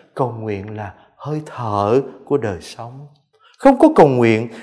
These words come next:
thì chúng ta không có gắn bó với cái nguồn sống, chúng ta không có kết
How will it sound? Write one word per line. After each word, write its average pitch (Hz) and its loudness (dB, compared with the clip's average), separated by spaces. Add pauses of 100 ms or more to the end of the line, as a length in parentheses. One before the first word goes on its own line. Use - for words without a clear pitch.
(120)
thì 127 0
chúng 240 -2
ta 254 6
không 247 -6
có 277 2
gắn 262 0
bó 262 2
với 269 -2
cái 294 2
nguồn 139 2
sống, 175 0 (300)
chúng 247 0
ta 247 4 (140)
không 262 4 (320)
có 269 0 (100)
kết 370 6